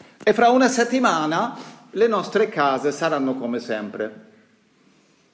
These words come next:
Perché molti il sei gennaio smontano poi tutto, no? E non so fino a quando rimane questo albero qua,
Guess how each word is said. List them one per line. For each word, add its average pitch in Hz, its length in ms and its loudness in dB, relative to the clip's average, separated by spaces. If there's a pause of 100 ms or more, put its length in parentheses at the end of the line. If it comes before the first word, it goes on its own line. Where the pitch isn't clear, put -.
(400)
Perché 143 240 2
molti 151 720 0
il 143 140 2
sei 139 200 -2
gennaio 117 460 -2
smontano 110 460 -8
poi 101 220 -4
tutto, 95 400 -10
no? 143 460 -8
E 131 60 -6
non 131 180 -2
so 135 240 -4
fino 117 220 -8
a - 20 -10
quando 110 240 -6
rimane 110 380 -6
questo 104 320 -4
albero 98 420 -2
qua, 113 400 -4